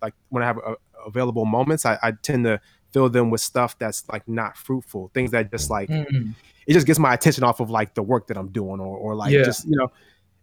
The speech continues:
Speaker 1: but, like, it doesn't, it doesn't feed me at all. It just keeps me in this worldly state. And then before I know it, I'm like, "Dang, why am I f-, why am I feeling so, like, down? Why am I not, f-,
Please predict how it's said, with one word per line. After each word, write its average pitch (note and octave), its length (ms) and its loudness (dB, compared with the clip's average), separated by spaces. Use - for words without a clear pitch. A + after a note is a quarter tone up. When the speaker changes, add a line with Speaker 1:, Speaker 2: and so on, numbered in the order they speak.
Speaker 1:
but, C3 240 0
like, A#2+ 280 0
it C3 120 -2
doesn't, C3+ 360 2
it C3+ 80 0
doesn't A#2+ 260 0
feed D3 300 0
me A#2 120 2
at A2 80 0
all. A#2+ 220 4
It A2 60 -2
just A2 100 -6
keeps - 260 -4
me A#2+ 380 -2
in A#2 140 -6
this A2+ 160 -4
worldly A#2 800 -2
state. C#3 560 0
And B2 160 -2
then A#2+ 120 4
before A#2+ 300 0
I A2+ 60 4
know C#3+ 160 2
it, - 20 2
I'm D#3+ 80 0
like, G#2+ 120 -2
"Dang, B2 180 -2
why C#3 100 2
am F3 100 2
I E3 60 6
f-, - 220 -6
why D#3 100 -2
am F3 100 -2
I D#3+ 60 2
feeling D3+ 300 2
so, C#3 220 0
like, A#2 460 0
down? A2+ 440 4
Why B2 140 4
am D3 100 2
I D3 100 4
not, C#3+ 200 0
f-, - 260 -18